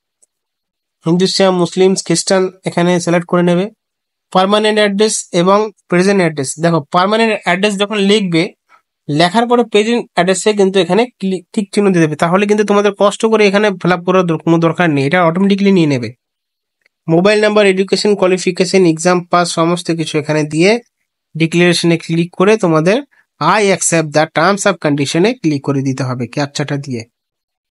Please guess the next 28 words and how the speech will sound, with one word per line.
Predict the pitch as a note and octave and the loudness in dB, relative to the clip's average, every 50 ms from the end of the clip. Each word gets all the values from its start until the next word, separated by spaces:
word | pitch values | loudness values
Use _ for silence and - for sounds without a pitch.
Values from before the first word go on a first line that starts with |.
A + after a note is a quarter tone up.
| _ _ _ _ _ _ _ - | _ _ _ _ _ _ _ -4
এবার | - F#3+ G3 G#3+ G3+ | -2 2 2 2 2
দেখো, | G#3 G#3 G#3+ | 2 2 2
অনেক | G3+ G#3 G3 | 2 2 2
সময় | - G#3 G3+ G#3 | 2 2 2 2
এগুলো | G3 G3+ G3+ F3 | 2 2 2 2
ভুল | D#3+ F3 F#3 | 2 2 2
হতে | F3 F3 D#3 | 2 2 2
পারে। | D3+ C#3+ C#3 | 2 2 2
দেখো, | D3+ D#3+ D3+ C#3 C#3 - - - - - - - - - - _ - | 2 0 -2 -2 -6 -6 -14 -20 -18 -18 -18 -18 -20 -20 -14 _ -2
"Are | D#3+ F3+ G3+ | 0 0 2
you | A3+ A#3 A3 | 2 2 2
government | F#3+ G3+ G3+ G#3 G#3+ A3 A3+ A#3 A3 | 2 2 2 2 2 2 2 0 0
servant | - - G#3 G#3 A3+ A#3 C4 B3+ - - - | 0 0 0 2 2 0 0 0 -4 -2 0
in | F3+ F#3 | 0 2
the | F#3 F#3+ | 2 2
have | E3+ F3 F3+ F#3+ - _ - F3+ E3+ | 2 0 -2 -4 -4 _ -2 -2 -2
obtained | E3+ - G#3+ A3 A#3+ C4+ - _ - - F#3 F3+ | -2 -2 -2 -2 -2 -4 -10 _ -6 -2 0 2
no | G3 G#3 A3 A3 G#3+ | 2 4 4 2 2
objection?" | F#3 G3 F#3+ F#3+ - A3 A#3 C4 A#3 | 0 0 -2 -2 0 -2 -2 -2 -2
তো | A#3 G3 F#3+ F#3+ | -2 0 0 2
এখানে | G3 F#3 F#3 E3+ F#3 G3 G3 | 2 0 0 0 2 0 0
সিলেক্ট | F#3+ - F#3+ G3 F#3+ | 0 0 0 -2 0
করে | - - G3+ A3+ A3 | 0 0 2 2 2
no | F#3 E3+ E3+ F3+ G3 F#3 E3 | 2 2 4 4 4 4 2
লিখে | C#3+ C#3 - C3 | 0 -2 -4 -6
দাও। | B2 A#2+ A2 _ _ _ _ _ _ _ _ _ _ _ - | -12 -12 -14 _ _ _ _ _ _ _ _ _ _ _ -2
তার | - F#3+ F#3+ | 0 2 2
এখানে | G3 G#3 A3 A#3 B3+ B3+ | 4 4 4 2 2 -2